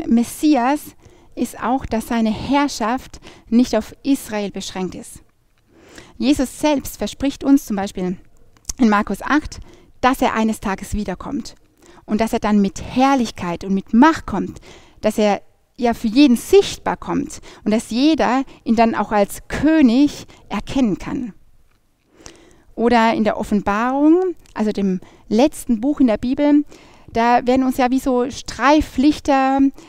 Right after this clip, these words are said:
äh, manche Dinge gezeigt oder Dinge gezeigt, die uns in der Zukunft so erwarten. Und da heißt es in Offenbarung fünf, dass Jesus auf dem Thron sitzt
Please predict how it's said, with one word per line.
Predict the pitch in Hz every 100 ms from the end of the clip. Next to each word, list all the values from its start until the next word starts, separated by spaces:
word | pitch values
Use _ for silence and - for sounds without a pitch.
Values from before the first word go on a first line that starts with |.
| _
äh, | -
manche | 226 226 285 285
Dinge | 294 330 320
gezeigt | 277 233 - 226 208
oder | 202
Dinge | 294 339 311
gezeigt, | 285 - 233 254 - - - -
die | 262
uns | 254 262
in |
der | 233 220
Zukunft | 294 285 254 -
so | - 214
erwarten. | 190 175 - 175 175 - _ _ _ _ -
Und | 262 226
da | 233
heißt | 262 277 -
es | 254
in | 214
Offenbarung | 202 214 208 208 214
fünf, | - 277 302 - - - - -
dass | 214 226
Jesus | 226 277 277
auf | -
dem | - 196
Thron | - - 226 294
sitzt | - 403 - -